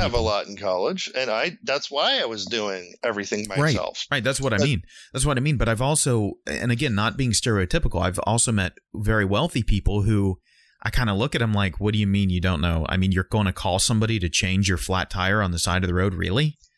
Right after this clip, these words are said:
Speaker 2: <laughs> You know?
Speaker 1: Th-,
Speaker 2: And
Speaker 1: I mean, there, y-, y-, yeah, that's a
Speaker 2: And
Speaker 1: little
Speaker 2: there's
Speaker 1: nuts.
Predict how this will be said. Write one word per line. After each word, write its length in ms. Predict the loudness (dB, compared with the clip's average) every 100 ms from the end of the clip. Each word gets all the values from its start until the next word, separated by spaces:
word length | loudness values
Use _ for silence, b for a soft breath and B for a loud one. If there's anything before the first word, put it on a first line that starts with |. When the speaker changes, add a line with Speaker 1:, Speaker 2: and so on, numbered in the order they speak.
| b b b -2
Speaker 2:
<laughs> 120 | 2
You 160 | 2 2
know? 120 | -2
Speaker 1:
Th-, 160 | -2 -8 B
Speaker 2:
And 140 | 0
Speaker 1:
I 20 | 0
mean, 160 | 0
there, 160 | -2 -4 -6 -10
y-, 120 | -10
y-, 140 | -6 -4
yeah, 260 | 0 0 0
that's 320 | -4 -6 -6 -2
a 40 |
Speaker 2:
And 100 | -2
Speaker 1:
little 160 | 0 0
Speaker 2:
there's 100 |
Speaker 1:
nuts. 100 | 0